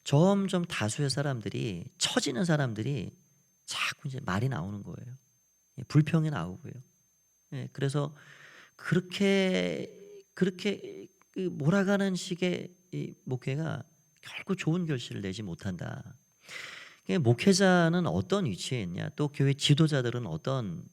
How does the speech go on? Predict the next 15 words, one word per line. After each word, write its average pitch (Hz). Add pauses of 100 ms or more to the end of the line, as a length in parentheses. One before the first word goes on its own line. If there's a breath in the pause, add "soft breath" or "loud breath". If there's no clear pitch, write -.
(160)
이 104
동행의 151 (160)
이 104
훈련을 151 (320 soft breath)
또 -
이끌어 87
가야 90
되느냐. 90 (1400 loud breath)
앞서가는 139
사람들은, 117 (500)
예, 120
조금 104
천천히 214
가게 90
합니다. 85